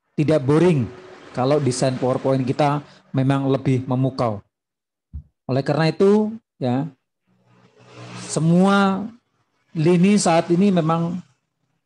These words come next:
mulai bergerak, ya. Sejak awal pandemi, PowerPoint sudah mulai naik ke permukaan, mulai booming. Karena PowerPoint merupakan aplikasi yang sangat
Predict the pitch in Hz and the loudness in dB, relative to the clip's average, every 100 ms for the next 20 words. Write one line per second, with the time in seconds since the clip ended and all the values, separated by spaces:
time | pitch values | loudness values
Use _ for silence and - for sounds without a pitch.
0 | _ _ _ _ _ _ _ _ - 147 | _ _ _ _ _ _ _ _ -4 0
1 | 156 160 170 180 175 180 175 _ _ _ | 2 4 4 2 -2 -6 -14 _ _ _
2 | _ 147 131 143 147 143 - _ _ - | _ -4 0 2 0 -2 -8 _ _ -6
3 | 123 120 123 117 131 131 131 135 139 127 | -4 -2 -4 -4 -4 -2 -2 -2 -2 -2
4 | 127 170 165 - _ _ 139 139 139 147 | 0 0 -2 -6 _ _ -2 -2 0 0
5 | 165 - 139 123 131 135 131 131 127 - | -2 -2 -2 -2 0 0 0 0 -2 -8
6 | _ _ - 139 147 - 143 143 139 147 | _ _ -4 -2 -2 -4 -4 -2 0 -2
7 | 143 120 113 139 143 131 135 147 151 107 | -2 -4 -4 -2 0 0 0 0 0 -2
8 | - _ _ _ _ _ 131 135 151 139 | -8 _ _ _ _ _ -4 -2 0 0
9 | 139 139 151 165 147 143 127 135 143 139 | -2 0 0 0 0 -2 -2 -2 -2 -4
10 | 139 131 123 143 131 127 - 196 196 208 | -2 -2 -2 -2 -2 -2 -2 2 2 0